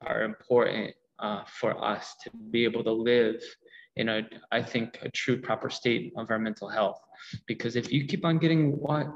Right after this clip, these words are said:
counsel from people who are negative, then it's gonna produce a negative factor in your framework and your way of thinking. I like to think about an example of Michael Jordan, Kobe Bryant. You know, Michael was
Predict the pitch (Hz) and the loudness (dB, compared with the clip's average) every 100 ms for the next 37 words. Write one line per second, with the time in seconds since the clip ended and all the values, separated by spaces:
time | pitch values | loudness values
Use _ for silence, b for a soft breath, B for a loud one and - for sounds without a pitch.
0 | - - 147 202 220 135 135 135 123 160 | -12 -4 2 2 2 2 2 2 0 0
1 | 170 127 123 117 117 160 165 135 123 - | 2 2 2 2 2 2 4 2 0 -4
2 | _ B B B B 131 127 131 127 - | _ B B B B 0 4 4 2 0
3 | 123 - 135 131 120 120 - - - 117 | 0 0 0 2 0 0 -8 -14 -6 -2
4 | 113 117 110 110 107 107 - 113 113 110 | -2 -2 -2 0 0 0 -2 -2 0 -2
5 | 107 110 - _ - 123 120 117 117 120 | -4 -8 -14 _ -2 2 4 4 2 0
6 | - 110 110 104 - - 110 104 107 - | -4 -4 -2 -4 -6 0 2 2 -2 -4
7 | 117 - 90 - _ _ _ _ _ _ | -4 -4 -8 -8 _ _ _ _ _ _
8 | _ - - _ _ _ _ 127 139 143 | _ -2 -2 _ _ _ _ 4 6 6
9 | 143 - 139 139 131 131 131 127 123 139 | 2 0 2 2 4 4 4 2 -4 -2
10 | 135 135 127 120 - - _ 131 127 127 | -2 2 2 0 -6 -20 _ 0 0 2
11 | 127 127 127 120 117 123 113 - 117 123 | 0 2 2 2 -2 -4 -4 -2 0 -2
12 | 117 - _ b b b b _ 117 117 | -4 -14 _ b b b b _ -2 0
13 | 117 117 120 120 120 120 120 120 117 113 | 0 0 2 2 4 0 -4 -4 -4 -4